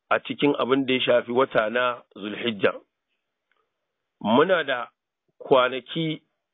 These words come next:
guda goma a ƙarshen watan Ramadan, wanda a cikin wannan kwanakin ne ake samun daren Lailatul Qadari. Shi yasa Sheikhul Islam Ibn Taymiyyah da ya tashi sai ya haɗa maganganun guda biyu.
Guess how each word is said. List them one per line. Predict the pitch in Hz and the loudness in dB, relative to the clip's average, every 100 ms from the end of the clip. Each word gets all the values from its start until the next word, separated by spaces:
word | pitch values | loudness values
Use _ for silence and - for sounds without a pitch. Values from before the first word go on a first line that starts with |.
| _ _ _ _ _ | _ _ _ _ _
guda | 104 120 135 | -2 2 2
goma | 139 139 151 143 | 2 0 2 0
a | 135 | -4
ƙarshen | - 110 135 131 | -10 -4 0 2
watan | 135 - 117 | 2 0 0
Ramadan, | 107 107 127 131 139 _ _ _ _ _ _ | 0 2 2 0 -4 _ _ _ _ _ _
wanda | - 131 147 117 | -2 0 0 -6
a | |
cikin | - 147 160 | -10 -4 2
wannan | 165 151 139 139 | 4 4 2 0
kwanakin | - 131 120 113 - 139 123 | 2 2 2 -6 -4 -2 0
ne | 120 127 131 | -2 -2 -4
ake | 143 135 117 - | -4 -4 -4 2
samun | 135 135 127 110 | 2 2 -2 -2
daren | 113 123 123 | 0 0 0
Lailatul | 107 110 - 107 | 0 -2 -4 -6
Qadari. | 104 107 101 - _ _ _ _ _ _ _ | -4 -4 -6 -12 _ _ _ _ _ _ _
Shi | - 127 | -6 2
yasa | 151 175 185 | 2 4 0
Sheikhul | 165 175 180 156 143 | 0 -6 -6 -8 -8
Islam | - 139 147 | 0 2 2
Ibn | 127 139 131 | -4 -8 -6
Taymiyyah | - 120 131 131 113 | -4 -2 0 0 2
da | 113 | -2
ya | 120 | 0
tashi | 135 135 120 - | 0 -2 -6 -2
sai | 135 | 0
ya | 135 | 0
haɗa | - 156 143 | -2 -2 -2
maganganun | 123 104 107 104 120 113 | -2 -6 -4 -2 -2 -2
guda | 101 104 101 | 0 0 0
biyu. | 107 113 | -4 -10